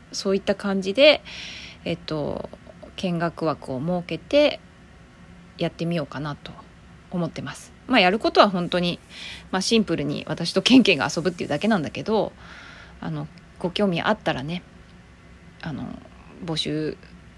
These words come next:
要項を見てメール送っていただけたら嬉しいなと思ってます。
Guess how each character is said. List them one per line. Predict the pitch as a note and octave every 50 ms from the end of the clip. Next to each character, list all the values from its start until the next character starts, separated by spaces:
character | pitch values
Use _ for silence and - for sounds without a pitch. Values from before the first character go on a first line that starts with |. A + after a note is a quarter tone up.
| -
要 | - E3+ E3+ D#3
項 | - - - D3 D3
を | C#3+
見 | F#3 B3
て | A#3+ - G#3+ D#3+ - - - - - - - - - - - -
メ | E3 E3
ー |
ル | D#3 D#3
送 | D3 - -
っ | E3
て | - -
い | F3
た | E3+ F3+
だ | F3 F3+
け | F3+ G3+
た | G3 - C#4
ら | B3 E3+ - - - - -
嬉 | - E3+ E3 -
し | - F#3+
い | F3
な | D#3+ F3 F#3
と | - - - - - - - - - - -
思 | E3+ E3+ E3
っ | D#3+
て | - -
ま | - D3 D#3
す。 | - - -